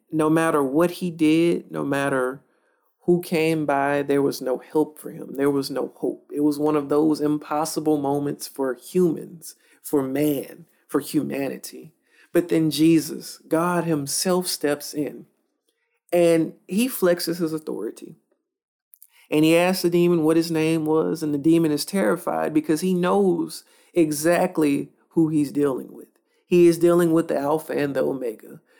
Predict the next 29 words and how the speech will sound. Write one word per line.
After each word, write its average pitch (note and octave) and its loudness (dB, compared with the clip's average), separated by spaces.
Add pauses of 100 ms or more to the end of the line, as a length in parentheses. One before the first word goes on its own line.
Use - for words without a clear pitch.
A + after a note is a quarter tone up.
(120)
the D#3 4
beginning D#3 2
and D#3+ 2
the C#3+ -2
end, - -16 (300)
the D3+ 2
first E3+ 0
and D#3 0
the D#3 2
last, B2 -6 (280)
the D3 2
great D#3+ 2
I F3 0
am E3 2
that D#3 0
I D3 -2
am, C3+ -8
the - -6 (100)
Ancient E3+ 0
of D#3 -4
Days. B2+ -6 (340)
And D#3+ 2
now F3+ 2
he F3+ 2
is C#3 -2
trembling D3 0
in C#3+ -2
his D3 -4
boots. - -12